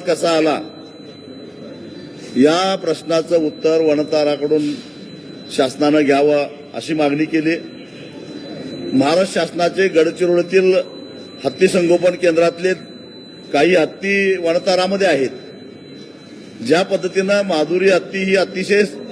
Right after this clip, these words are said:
फिट आहे, ती आता हळूहळू सुधारते, अशा प्रकारचे व्हिज्युअल्स वनतारानं प्रकाशित केले.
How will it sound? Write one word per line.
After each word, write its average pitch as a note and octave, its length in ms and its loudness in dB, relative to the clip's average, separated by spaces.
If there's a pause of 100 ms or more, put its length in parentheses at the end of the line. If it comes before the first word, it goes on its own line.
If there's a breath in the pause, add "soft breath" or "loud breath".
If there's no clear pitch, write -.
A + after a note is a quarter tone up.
(140)
फिट F3+ 200 0
आहे, F3 320 2 (840)
ती F3+ 60 6
आता F#3 200 2
हळूहळू F#3 360 4
सुधारते, F3+ 440 2
अशा F3+ 280 2
प्रकारचे F3 600 2 (880)
व्हिज्युअल्स F#3+ 580 4 (260)
वनतारानं F#3 560 2
प्रकाशित F3+ 440 0
केले. E3 340 4